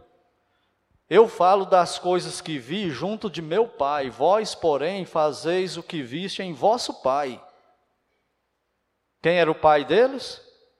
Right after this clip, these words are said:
O diabo. Aí o versículo trinta e nove, "Nosso pai Abraão", disse-lhes Jesus, "se fosses filhos de Abraão, praticais as obras de Abraão."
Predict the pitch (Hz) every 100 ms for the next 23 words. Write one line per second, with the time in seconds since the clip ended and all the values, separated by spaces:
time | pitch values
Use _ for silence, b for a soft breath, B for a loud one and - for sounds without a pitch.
0 | _ 131 160 175 156 151 110 - b b
1 | b - 127 170 185 170 - 196 208 190
2 | 196 226 226 190 170 180 165 B B 151
3 | 208 220 208 196 202 214 208 208 196 180
4 | 208 214 175 123 - _ _ _ _ _
5 | _ _ _ _ _ _ _ _ _ _
6 | 120 160 160 143 151 127 147 131 120 127
7 | 110 - 135 - 185 185 - - 196 247
8 | 208 160 170 160 156 151 175 190 170 -
9 | - 156 156 165 151 131 151 175 139 131
10 | 131 139 143 147